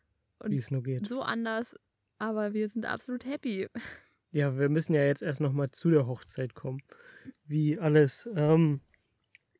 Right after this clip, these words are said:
Speaker 2: äh, war, wie der Ablauf war, oder?
Speaker 1: Ja, können wir machen.
Speaker 2: Weil du
Speaker 1: Klar.
Speaker 2: sagst jetzt schon, die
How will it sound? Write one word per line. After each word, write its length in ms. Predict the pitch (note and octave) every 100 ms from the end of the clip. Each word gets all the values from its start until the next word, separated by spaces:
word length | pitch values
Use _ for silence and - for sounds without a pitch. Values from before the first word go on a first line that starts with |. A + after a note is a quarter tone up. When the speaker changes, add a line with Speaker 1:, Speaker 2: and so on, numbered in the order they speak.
| _ _ _ _
Speaker 2:
äh, 100 | - C3+
war, 340 | D#3+ F3 C3
wie 80 | B2
der 140 | D#3
Ablauf 360 | F3+ E3 B2+ G#2+
war, 140 | A2+ A#2
oder? 180 | D#3+ G#3+ - _
Speaker 1:
Ja, 400 | A3+ C#4+ A3 G#3+ - _ _ _ _ _ -
können 180 | - B3+
wir 80 |
machen. 420 | F4+ E4+ G3+ F3+ G#3
Speaker 2:
Weil 120 | D3
du 100 | C#3
Speaker 1:
Klar. 180 | C#3 D3+
Speaker 2:
sagst 120 | A3
jetzt 160 | E3+ -
schon, 180 | D#3+ D3
die 160 | D3